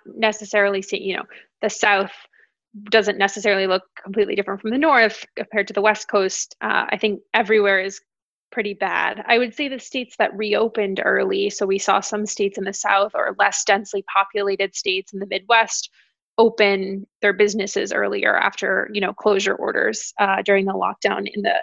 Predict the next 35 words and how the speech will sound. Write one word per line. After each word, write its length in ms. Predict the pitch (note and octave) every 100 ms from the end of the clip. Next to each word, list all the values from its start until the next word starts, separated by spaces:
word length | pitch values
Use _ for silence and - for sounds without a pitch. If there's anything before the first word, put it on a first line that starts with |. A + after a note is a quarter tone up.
| -
in 80 | G#3+
the 60 | G#3
first 220 | G#3 G3
few 120 | -
months 240 | F#3+ F#3+ -
of 60 |
the 80 | -
pandemic. 380 | - F#3+ F3+ E3
So 140 | - F#3+
in 80 |
March 240 | F#3 - -
and 100 | G3
April, 460 | A#3+ A3 A3 G3+ G3
places 240 | G#3+ G3 F#3+
started 240 | F#3 F#3
to 100 | -
open 220 | G3 G3
in 140 | F#3+ F#3
late 180 | - -
May 120 | G3+
and 160 | G3 G3
June, 320 | G3 F#3+ F3+ _ _ _
whereas 260 | G#3+ G3 F#3+
some 200 | G3 F#3+
northern 380 | F3+ F3+ F3+ F#3+
states 380 | - F3+ F3+
and 200 | F3+ F#3+ F#3+ _ _ _
California, 580 | - - F#3 G3 F#3 F#3
for 120 | F#3
example, 360 | F#3 A3 F#3+ F3+
on, 200 | F3 F3 -
on 60 | F#3+
the 80 |
West 200 | F3+ -
Coast, 240 | - G3